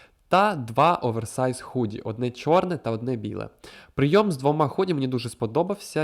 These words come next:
я думаю, що це можна навіть вкрасти і повторювати в реальному житті. І взагалі, зіп-худі — це у нас дуже масивний тренд. І якщо зараз, поки зима, ми про це трошки забуваємо, адже у нас,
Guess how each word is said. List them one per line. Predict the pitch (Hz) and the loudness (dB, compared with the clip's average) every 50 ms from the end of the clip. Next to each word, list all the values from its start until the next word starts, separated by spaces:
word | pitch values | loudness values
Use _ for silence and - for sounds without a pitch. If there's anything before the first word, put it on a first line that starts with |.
| 147 117 | -2 -2
я | 127 127 | -4 -4
думаю, | 127 139 135 131 131 127 120 | -4 -4 -6 -4 -4 -4 -4
що | - 117 | -6 -8
це | - - 160 | -8 -6 -4
можна | 165 151 135 120 131 123 | -2 -2 -2 -2 -2 -4
навіть | 117 117 110 - - | -4 -4 -6 -6 -10
вкрасти | - - - 165 180 180 - - 139 | -10 -6 -4 -4 -4 -4 -6 -6 -6
і | 127 | -6
повторювати | - 117 - - - 127 131 123 113 - 113 | -6 -8 -8 -4 -2 -2 -2 -2 -4 -4 -4
в | 104 | -2
реальному | 110 110 110 110 107 107 107 | -2 -2 -2 -4 -6 -8 -8
житті. | 110 107 - _ - 98 - _ _ _ _ _ _ _ - - - _ - | -10 -12 -14 _ -14 -14 -14 _ _ _ _ _ _ _ -20 -20 -20 _ -2
І | - 120 | -2 2
взагалі, | 120 135 117 120 110 107 104 104 | 2 2 2 2 0 0 -2 -4
зіп-худі — | 107 120 123 120 - - - - 226 220 185 - 185 170 | -4 -4 -4 -4 -6 -6 -2 0 2 2 2 -2 -6 -6
це | - - - 165 | -4 0 2 2
у | 165 165 | 2 2
нас | 151 147 139 117 104 - | 2 0 -2 -2 -6 -4
дуже | 113 131 165 170 156 135 135 143 | -2 0 2 2 2 0 -2 -2
масивний | 127 113 113 110 - - 131 131 123 113 113 113 | -2 -4 -6 -6 -4 -2 0 0 0 0 -2 -6
тренд. | 107 - - 107 104 101 92 - - _ - - - - - | -6 -6 -6 -6 -4 -4 -6 -10 -18 _ -20 -20 -20 -16 -8
І | - | -4
якщо | 123 147 139 - 165 156 | -4 -2 -2 0 0 2
зараз, | 170 180 165 160 156 | 4 4 4 4 2
поки | - - 151 - 143 | 0 0 0 0 0
зима, | 127 127 139 139 143 143 139 | -2 -2 -2 -2 0 0 0
ми | 131 131 143 | 2 0 -2
про | 139 - 123 123 | -2 -2 -4 -6
це | - - - 127 | -4 -4 -4 -4
трошки | 120 - 120 120 120 - - 117 | -4 -2 -2 -2 -2 -2 -4 -6
забуваємо, | 107 110 104 110 117 127 165 185 196 185 165 160 151 139 | -6 -4 -4 -4 -4 -4 -4 -4 -4 -4 -2 -2 -2 -2
адже | 127 117 120 120 123 123 | -2 -4 -4 -4 -4 -4
у | 120 113 | -4 -4
нас, | 117 117 113 - - - | -4 -4 -6 -6 -10 -20